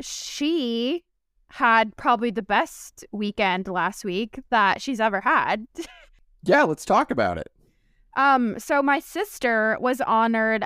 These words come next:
Speaker 1: as the Blue K C Samaritan for the month of March. That initiative honors, like, teachers or students who are doing really, really cool things in their classroom. And I nominated her and my dad nominated her, and she was actually selected. So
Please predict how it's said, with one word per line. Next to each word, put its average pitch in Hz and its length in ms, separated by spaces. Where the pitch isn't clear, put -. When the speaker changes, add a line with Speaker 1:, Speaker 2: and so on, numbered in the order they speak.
Speaker 1:
as 220 420
the 226 560
Blue 262 240
K 285 220
C 269 200
Samaritan 220 920
for 233 100
the 220 80
month 220 220
of 202 100
March. 202 640
That 233 400
initiative 233 560
honors, 214 420
like, - 160
teachers 294 400
or 233 80
students 233 520
who 254 80
are 226 120
doing 226 340
really, 220 200
really 208 260
cool 208 180
things 190 480
in 196 320
their 202 120
classroom. 214 920
And 214 460
I 233 160
nominated 262 540
her 247 220
and 233 100
my 214 140
dad 208 260
nominated 202 480
her, 202 180
and 214 140
she 233 100
was 208 140
actually 208 280
selected. 202 680
So 202 400